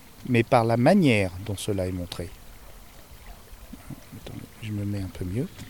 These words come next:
Voilà. Je cherche encore, euh, j'ai pas trouvé la, la façon de lire, euh...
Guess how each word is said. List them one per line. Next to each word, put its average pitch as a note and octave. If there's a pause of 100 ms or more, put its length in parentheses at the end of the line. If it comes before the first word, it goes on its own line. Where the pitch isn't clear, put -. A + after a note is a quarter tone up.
(120)
Voilà. G2 (1120)
Je A#2+
cherche E3+
encore, A#2
euh, G2 (440)
j'ai -
pas C4
trouvé D#3
la, A#2+
la A2+
façon B2+
de B2
lire, C3
euh... G2+